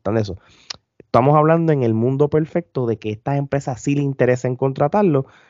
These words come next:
Si ahora mismo en, en una realidad tú me preguntas a mí si lo contrato, pues yo te digo, "Mano, el tipo está brutal, pero es que me lo con-, me da miedo."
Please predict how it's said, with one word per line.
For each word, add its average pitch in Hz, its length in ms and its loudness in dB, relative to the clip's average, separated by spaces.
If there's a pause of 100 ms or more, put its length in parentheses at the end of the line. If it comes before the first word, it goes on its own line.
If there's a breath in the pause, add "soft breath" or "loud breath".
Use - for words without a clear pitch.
(140 soft breath)
Si 131 320 2
ahora 143 220 6
mismo 175 260 4
en, 135 360 0
en 123 120 0
una 143 240 0
realidad 135 640 0
tú 110 100 -4
me 127 100 0
preguntas 143 460 0
a - 20 0
mí 143 140 0
si 143 100 -2
lo 139 120 2
contrato, 143 460 -2
pues 113 160 -2
yo 113 60 -2
te 120 120 -2
digo, 110 220 0
"Mano, 107 340 -10
el 117 100 -14
tipo 117 240 -6
está - 200 -4
brutal, 151 360 -2
pero 117 220 -4
es - 160 -16
que 127 200 -12
me 110 120 -6
lo 110 100 0
con-, 120 260 -2
me 110 200 -2
da 117 180 2
miedo." 139 360 2